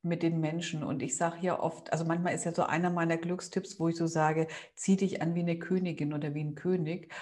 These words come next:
Und ich finde auch, gestalte deine Räume so, dass du reingehst und dich total wohlfühlst,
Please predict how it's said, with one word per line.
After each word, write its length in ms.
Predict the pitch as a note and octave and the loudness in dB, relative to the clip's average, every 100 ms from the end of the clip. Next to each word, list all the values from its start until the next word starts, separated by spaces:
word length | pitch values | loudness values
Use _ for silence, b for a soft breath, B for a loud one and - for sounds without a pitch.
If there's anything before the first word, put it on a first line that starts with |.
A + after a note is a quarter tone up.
| C#3+ | -8
Und 80 | - | -4
ich 120 | E3+ E3+ | -2 0
finde 240 | F3+ E3+ | 0 2
auch, 160 | D3+ - | 0 -2
gestalte 540 | E3+ - D3+ E3 E3 | -4 0 2 2 0
deine 320 | E3+ D#3 D#3+ | 0 0 2
Räume 520 | D#3+ D3 C#3 E3 F#3 E3+ | 2 2 2 2 0 -2
so, 160 | D#3+ | -4
dass 180 | D3+ D3+ | -4 -6
du 100 | - | -4
reingehst 720 | D#3 D3 C#3+ D#3 D3+ D3+ - | -2 0 0 0 -2 -6 -6
und 140 | D3+ D3+ | -8 -8
dich 140 | D3 | -10
total 640 | - C3 - C#3+ D3 D3 C#3+ | -14 -14 -8 -6 -4 -4 -2
wohlfühlst, 640 | C#3+ D3 D3 C3+ C3 | -2 -4 -6 -4 0